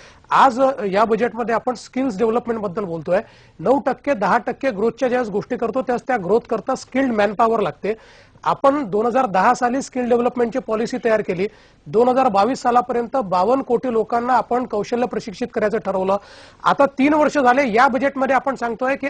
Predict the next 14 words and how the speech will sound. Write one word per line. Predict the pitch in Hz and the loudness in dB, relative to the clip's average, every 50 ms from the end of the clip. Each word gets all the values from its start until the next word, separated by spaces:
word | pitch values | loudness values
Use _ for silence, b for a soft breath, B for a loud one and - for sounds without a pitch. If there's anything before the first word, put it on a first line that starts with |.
| - | -4
आम्ही | - 185 185 190 240 285 294 | -4 -2 0 0 0 0 0
त्याचं | - - - - _ - 220 185 277 | -4 -8 -16 -10 _ -2 0 0 0
करिक्युलम | - - 262 247 294 - 294 302 294 294 277 - | 2 4 4 4 4 6 6 6 6 4 4 2
तयार | 254 233 226 220 | 2 2 2 0
करू, | - - 190 185 202 b b b b _ - | 0 -2 -4 -4 -6 b b b b _ 0
या | 202 254 | 2 2
बजेटमध्ये | 269 269 269 294 294 247 294 277 285 | 4 4 4 2 2 2 2 4 4
आपण | 269 - 294 | 4 2 2
सांगतोय | 269 269 262 240 269 277 | 0 -2 -2 -2 -4 -4
की | 226 | -2
त्याचं | 240 277 262 | -2 -2 -2
सर्टिफिकेशन | 262 - 269 262 277 254 285 294 285 - 294 254 202 | 0 0 0 2 2 0 0 0 2 2 0 2 2
तयार | 247 233 214 | 2 0 0
करू | 208 - 254 208 | 0 0 0 0